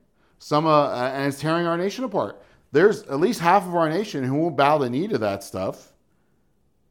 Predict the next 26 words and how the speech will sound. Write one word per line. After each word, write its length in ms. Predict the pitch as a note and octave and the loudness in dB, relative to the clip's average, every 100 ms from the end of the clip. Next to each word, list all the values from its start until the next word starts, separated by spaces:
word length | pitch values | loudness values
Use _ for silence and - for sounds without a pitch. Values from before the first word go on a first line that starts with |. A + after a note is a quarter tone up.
| _ _ _ | _ _ _
And 120 | A2+ B2+ | -8 -8
it's 100 | C3+ | -6
tearing 300 | C3 D3+ E3 | -4 -4 -4
us 100 | F3 | -6
apart 320 | D#3 C#4 B3 | -2 -2 -2
because 260 | F#3+ D3 | -2 0
the 80 | C3 | 0
globalism 680 | A2+ C#3 A3 C#4 F3+ D#3+ D3+ | 0 4 6 6 4 4 0
is 120 | C#3 | -2
pushing 400 | - - E3+ D#3 | -6 -8 -6 -4
this 200 | G3 G#3+ | -6 -4
way, 160 | D3 C#3 | 0 0
and 80 | D#3+ | 0
we're 100 | E3+ | -2
saying, 260 | F3 D#3 | -2 -2
"No, 180 | D3 C#3+ | -2 -2
no, 140 | D#3+ E3 | -2 0
no, 240 | A#3 C4+ | 2 2
we 160 | A#2 D3 | 0 0
don't 140 | F3 | 0
want 200 | E3+ D#3 | -2 -2
anything 220 | D3 D#3+ | -4 -4
to 100 | E3+ | -6
do 160 | F3 F4 | -4 -4
with 120 | C4 | -4
that." 320 | G#2+ F#2 - | -6 -8 -12